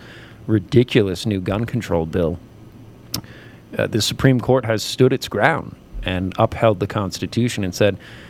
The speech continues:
it does not call in the Constitution the right to self-defense as being able to have it only in your house, and therefore if, if you're only, i-, if you leave your house, you must acquire a certificate from the,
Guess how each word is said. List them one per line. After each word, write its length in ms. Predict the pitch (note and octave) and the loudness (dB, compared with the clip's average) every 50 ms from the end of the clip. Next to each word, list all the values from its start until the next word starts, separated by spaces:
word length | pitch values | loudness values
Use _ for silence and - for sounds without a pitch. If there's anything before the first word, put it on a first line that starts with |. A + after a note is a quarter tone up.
| - - - - - - - - - - - - | -20 -20 -20 -20 -20 -20 -20 -20 -20 -20 -10 2
it 260 | - C3+ C#3 C3 B2+ | 4 4 4 6 6
does 320 | C3+ C3+ C#3 C3+ A#2 B2+ | 4 6 6 4 0 0
not 380 | B2+ B2+ C3 C3 C3 B2+ - - | 0 2 2 2 0 -2 -4 -8
call 520 | - - C#3+ C#3+ C3+ A2+ G#2+ G#2+ G#2 - - | 0 2 4 4 4 4 0 -2 -4 -8 -8
in 140 | - B2 | -6 -4
the 80 | B2 B2 | -4 -2
Constitution 920 | - - A#2 A#2 A2 G2+ - G#2+ - - - C#3+ D#3 - - - F#2 F#2+ | 0 0 -2 -2 -2 -4 -8 -8 -6 2 2 2 2 2 0 -2 -2 -2
the 120 | G2 G2 | -2 -2
right 280 | F#2+ G#2 G#2+ G#2 G#2 G2 | 0 0 0 0 0 -4
to 120 | - - A2 | -4 -6 -6
self-defense 760 | - - G#2+ G2+ F#2 - G#2 F#2 - - G#2 G2+ F#2+ F2+ - | 0 0 0 0 0 0 -4 -2 0 0 0 0 0 -2 -2
as 160 | F#2+ F#2+ F2+ E2+ | -2 -2 -2 -4
being 420 | G2+ G2+ G2 G2+ G2 F#2+ F#2+ F2+ | -2 -2 0 0 0 -2 -4 -4
able 460 | D#2+ F#2 G2 G2 F2 F#2+ F#2 F2+ F2+ | -4 -4 -4 -4 -2 -4 -4 -4 -4
to 240 | F2+ - G2+ F#2 F2+ | -4 -4 -2 -2 -2
have 240 | F2 F#2+ G2 F#2 F#2+ | -2 -2 -4 -2 -2
it 80 | F#2+ F2+ | -2 0
only 300 | G#2 A2 A2 A2 G#2+ G#2 | 0 0 0 0 -2 -2
in 80 | G2 | -4
your 100 | F#2 F2+ | -4 -4
house, 420 | F#2 G2 F2+ F2+ F2+ F2 - - - - | -6 -4 -4 -2 -4 -4 -4 -8 -8 -4
and 120 | G2+ G2+ | -4 -2
therefore 400 | G2 G2 F#2+ - - F#2 F2+ F#2 | -2 -2 -4 -2 -2 -2 0 -2
if, 160 | F2+ - - - - - - | -4 -6 -8 -20 -20 -14 -10
if 160 | - G2+ - | -8 -8 -4
you're 160 | G2+ G2 F#2+ G2+ | -2 0 2 2
only, 320 | G#2+ G2+ G#2 G2 F#2+ F#2 | 2 0 0 -4 -4 -6
i-, 60 | - - | -6 -4
if 400 | - G#2+ - - A2+ G#2+ - - | -4 -4 -4 -2 -4 -4 -4 -4
you 80 | G2+ G2 | -6 -4
leave 240 | G2 A2+ C#3 C#3+ A#2+ | 0 4 4 4 4
your 140 | A#2+ A2+ G#2 | 4 0 0
house, 300 | G#2+ G#2 G2+ F#2+ - G#2 | 0 -2 -2 -4 -4 -6
you 60 | G2+ | -4
must 300 | G2+ G2 G2 - - - - - - - - - - - - | -4 -4 -4 -6 -8 -14 -18 -20 -20 -20 -20 -20 -16 -8 -6
acquire 720 | A2 - - - - E3 F#3+ F#3 C#3+ G2 F2 E2 F2 F#2+ | -4 -4 0 2 4 4 4 4 2 0 -2 -2 -4 -4
a 80 | G#2+ G2 | -4 -4
certificate 720 | - - G2 F2+ - - E3 D#3+ - A2 - - F2 - | -4 -6 -6 -6 0 0 0 2 2 -2 0 -2 -4 -4
from 300 | - - - F#2+ F#2 F#2+ | -2 -2 -2 -2 -2 -4
the, 240 | F#2 - - - - | -8 -8 -10 -10 -14